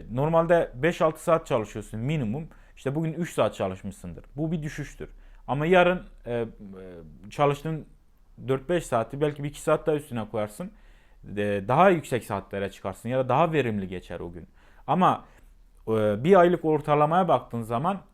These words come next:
eğer gerçekten bu işe gönül vermişsen, gerçekten bu işte, işin sonunda bir şeyler elde etmek istiyorsan bunu yaparsın zaten.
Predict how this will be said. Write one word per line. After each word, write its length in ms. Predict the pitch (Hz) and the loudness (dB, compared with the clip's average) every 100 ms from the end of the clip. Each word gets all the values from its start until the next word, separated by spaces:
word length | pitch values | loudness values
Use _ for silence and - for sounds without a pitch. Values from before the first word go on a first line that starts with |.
| - | -4
eğer 140 | 139 | -2
gerçekten 600 | 135 156 156 135 135 131 | 2 2 2 -4 -4 -4
bu 80 | 139 | -6
işe 160 | - 123 | -4 -4
gönül 400 | 113 127 143 131 | -2 -2 -2 -2
vermişsen, 580 | 131 156 156 110 90 | -2 -4 -6 -8 -6
gerçekten 540 | 104 131 143 123 123 131 | -2 -2 -2 -4 -6 -4
bu 100 | 135 | -6
işte, 540 | - 127 - 139 - | -6 -12 -6 -4 -4
işin 220 | 117 - 139 | -6 -8 -8
sonunda 540 | 131 123 131 135 95 - - - | -6 -6 0 0 0 -8 -20 -20
bir 40 | - | -4
şeyler 280 | 120 160 | 2 4
elde 220 | 143 123 113 | 4 2 0
etmek 380 | 113 104 - - | -2 -8 -10 -16
istiyorsan 600 | 117 - 175 160 110 92 | -14 -2 2 2 2 -4
bunu 140 | 92 95 | -4 -6
yaparsın 440 | 92 101 - 98 | -6 -8 -8 -10
zaten. 440 | 92 95 - 185 | -8 -8 -6 -8